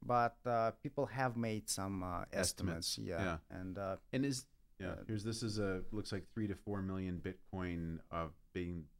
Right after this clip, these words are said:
Speaker 2: basically lost forever, meaning that those are probably ones that have had, they've just not moved. Now,
Speaker 1: Yeah.
Speaker 2: uh, there's, there is a, I believe a, I don't know if you call it a, a, a, a myth or a hist-, uh, there's a, there's a,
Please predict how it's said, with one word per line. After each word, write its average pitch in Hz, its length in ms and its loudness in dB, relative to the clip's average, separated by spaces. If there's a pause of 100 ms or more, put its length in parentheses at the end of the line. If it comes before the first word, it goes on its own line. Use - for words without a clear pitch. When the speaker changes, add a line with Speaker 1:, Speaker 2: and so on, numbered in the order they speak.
(100)
Speaker 2:
basically 90 360 -2
lost 82 420 0
forever, 80 340 -4
meaning 78 280 -4
that 76 140 -4
those 104 200 -2
are - 40 -4
probably 87 300 4
ones 80 280 0
that 82 100 -4
have 78 120 -8
had, 80 260 2 (760)
they've 87 160 0
just 85 180 -2
not 82 200 0
moved. 80 380 -2 (180)
Now, 104 240 2 (160)
Speaker 1:
Yeah. 85 160 -4 (160)
Speaker 2:
uh, 101 240 6 (400)
there's, 123 380 2 (160)
there 117 180 4
is 147 200 2
a, 98 380 4 (460)
I - 40 0
believe 98 380 0
a, 87 140 0 (180)
I 92 140 -4
don't 95 100 -2
know 92 80 -2
if - 140 -6
you 87 100 -4
call 95 300 -2
it 76 100 -2 (140)
a, 87 40 -4
a, - 580 -4
a, 82 180 -4 (180)
a 90 80 -4
myth 101 460 0
or 87 160 2
a 76 40 0
hist-, 95 320 -4
uh, 87 200 0
there's 85 240 -2
a, 82 240 -2
there's 85 160 -4
a, 82 100 -2